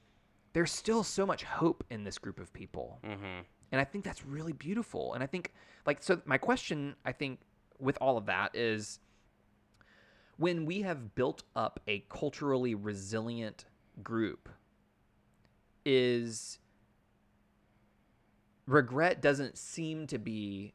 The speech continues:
Speaker 1: our immediate response. It seems to be something that happens in reflection. And I think that's an interesting thing to think about. Like, wh-, what are your thoughts on that?
Speaker 2: I think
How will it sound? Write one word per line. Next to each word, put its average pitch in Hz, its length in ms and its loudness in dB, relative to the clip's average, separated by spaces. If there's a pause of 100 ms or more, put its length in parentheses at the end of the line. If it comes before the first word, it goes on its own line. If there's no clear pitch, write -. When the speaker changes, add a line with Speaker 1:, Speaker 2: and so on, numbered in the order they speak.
(120)
Speaker 1:
our 104 600 2
immediate 113 440 0
response. 95 720 -6
It 104 160 -6
seems 135 480 -6
to 123 100 -2
be 107 360 -4
something 107 400 -8
that 98 120 -6
happens 98 380 -6
in 98 220 -14
reflection. 90 580 -8 (1080)
And 117 100 0
I 110 100 2 (160)
think 175 200 2
that's 123 180 2
an 117 80 -8
interesting 104 760 -8 (440)
thing 95 280 -6
to 98 60 -6
think 95 220 -8
about. 73 280 -4
Like, 104 120 -2
wh-, 104 460 -6
what 139 200 8
are 175 60 6
your 139 140 4
thoughts 101 320 0
on 71 140 -10
that? 57 200 -10 (1700)
Speaker 2:
I 139 100 0
think 139 260 -2